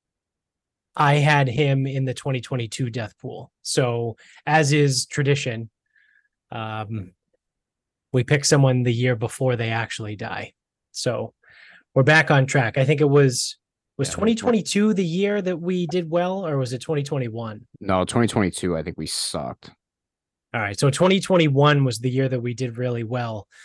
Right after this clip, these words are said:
Speaker 1: So we had to, so
Speaker 2: I wanna say in,
Speaker 1: twenty twenty-two was
Speaker 2: in
Speaker 1: a rebuild
Speaker 2: particular,
Speaker 1: year.
Speaker 2: in particular, I wanna say it was Jones.
Speaker 1: Okay.
Speaker 2: Oh,
Speaker 1: So
Speaker 2: no,
Speaker 1: tw-
Speaker 2: 'cause we had all five in twenty twenty-one as well. I think we've done,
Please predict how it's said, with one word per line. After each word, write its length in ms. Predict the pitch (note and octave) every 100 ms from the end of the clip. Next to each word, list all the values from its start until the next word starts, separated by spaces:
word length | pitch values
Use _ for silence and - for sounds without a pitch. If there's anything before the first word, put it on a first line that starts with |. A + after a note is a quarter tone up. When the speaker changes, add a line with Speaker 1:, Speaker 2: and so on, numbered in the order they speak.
| -
Speaker 1:
So 140 | -
we 180 | D#3 D3+
had 240 | D3 D#3+ C#3
to, 200 | D#3+ C3
so 360 | E3+ D3+ C3 - _ _
Speaker 2:
I 60 | G#2
wanna 240 | B2+ F#3+
say 140 | D#3 D3
in, 60 |
Speaker 1:
twenty 60 | E3 A#2+
twenty-two 100 | A3
was 180 | E3 B2+
Speaker 2:
in 60 |
Speaker 1:
a 20 | -
rebuild 220 | F3 D3 C#3+ B2
Speaker 2:
particular, 180 | A2 F2+ E2
Speaker 1:
year. 260 | E2+ - _ _
Speaker 2:
in 140 | A#2+
particular, 480 | B2+ C3+ C3 A2+ G2
I 60 | E2+
wanna 240 | E2+ F2
say 140 | - F2
it 60 |
was 140 | C#2+ C#2
Jones. 640 | - C2 A1+ G#1 - - _ _ _ _ _
Speaker 1:
Okay. 400 | B2 B2 A2+ A#2 _ _ _ _ _
Speaker 2:
Oh, 60 | D#3+
Speaker 1:
So 40 |
Speaker 2:
no, 160 | - C#3+
Speaker 1:
tw- 80 | G3+
Speaker 2:
'cause 140 | D3+
we 100 | D3+
had 140 | E3 E3
all 140 | C#3+
five 320 | - D3 C#3
in 100 | A2
twenty 220 | G2+ G2+
twenty-one 340 | F2+ G2+ F#2 F2+
as 100 | E2
well. 200 | G2 D#2+
I 60 | F2+
think 160 | A#2+
we've 120 | B2+
done, 120 | G#2+